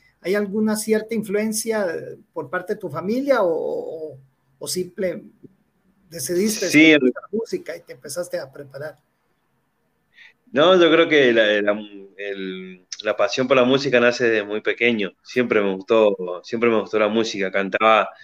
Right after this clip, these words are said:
Speaker 2: cantaba, me, me habían comprado una guitarra chiquita de esas, de cuerdas de acero, pero una guitarra de juguete.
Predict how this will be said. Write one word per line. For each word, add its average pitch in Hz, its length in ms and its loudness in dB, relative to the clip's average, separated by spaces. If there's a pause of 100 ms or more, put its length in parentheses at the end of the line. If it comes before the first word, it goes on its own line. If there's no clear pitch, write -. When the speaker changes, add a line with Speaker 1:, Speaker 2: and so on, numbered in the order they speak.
(600)
Speaker 2:
cantaba, 107 500 6
me, 104 220 2
me 98 140 0
habían 110 200 2
comprado 113 280 2
una 117 140 4
guitarra 110 680 2 (680)
chiquita 127 420 2
de 123 100 8
esas, 123 220 -2 (140)
de 98 340 -4
cuerdas 113 640 4 (120)
de 101 120 0
acero, 147 340 4
pero 123 160 4
una 131 120 4
guitarra 127 340 4
de 117 60 -2
juguete. 131 360 4